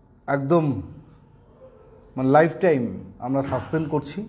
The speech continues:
এবং কিছু মানুষ যারা গোছ প্রার্থী দিয়েছিল তাদেরকেও আমরা দল থেকে সাসপেন্ড করছি। পরবর্তী নোটিশ না পাওয়া পর্যন্ত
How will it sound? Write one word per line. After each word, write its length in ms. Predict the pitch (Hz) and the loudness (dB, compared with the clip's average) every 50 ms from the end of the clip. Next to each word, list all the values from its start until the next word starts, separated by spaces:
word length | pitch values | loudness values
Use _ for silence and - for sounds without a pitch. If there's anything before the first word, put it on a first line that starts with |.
| - - - - - - - - - - - - - - - _ - | -14 -18 -20 -20 -20 -20 -20 -20 -20 -20 -20 -20 -20 -20 -16 _ -6
এবং 120 | 147 156 170 147 | -2 -2 0 0
কিছু 160 | 180 175 180 185 175 | 0 0 2 4 4
মানুষ 220 | 156 156 170 190 185 - - 127 | 4 4 2 0 0 -2 0 2
যারা 200 | 139 143 139 143 135 131 - - - - - - - - _ _ _ _ - | 4 4 6 4 4 2 0 -4 -10 -18 -20 -20 -20 -20 _ _ _ _ -8
গোছ 160 | 131 139 151 147 - | -4 -4 -4 -2 0
প্রার্থী 240 | 165 156 156 156 190 160 147 | 0 0 0 0 -2 0 0
দিয়েছিল 260 | 151 143 143 143 131 120 139 | 0 0 0 -2 -2 0 0
তাদেরকেও 300 | 131 131 151 151 151 180 175 | 0 2 0 0 0 0 0
আমরা 120 | 175 175 175 147 147 | 0 -2 0 0 0
দল 80 | 139 139 139 | 0 0 0
থেকে 140 | 151 147 160 - - | -2 -4 -4 -2 -4
সাসপেন্ড 340 | 127 - - - 151 147 135 - | -4 -4 -4 -4 -4 -4 -2 -4
করছি। 240 | 135 - - - 208 220 - - - - - - - - - - - - - - - - - - - | -6 -6 -8 -10 -14 -14 -16 -20 -20 -20 -20 -20 -20 -20 -20 -20 -20 -20 -20 -20 -20 -20 -6 -2 2
পরবর্তী 440 | 147 143 151 143 151 147 - 160 160 147 143 | 2 4 4 2 2 0 -2 -2 0 0 0
নোটিশ 220 | 135 - 147 143 - 139 135 | 0 0 -2 -4 -2 2 2
না 60 | 131 131 131 | 2 4 4
পাওয়া 160 | 135 135 135 131 131 | 4 2 2 2 0
পর্যন্ত 280 | 135 131 135 143 143 | -4 -4 -4 -4 -6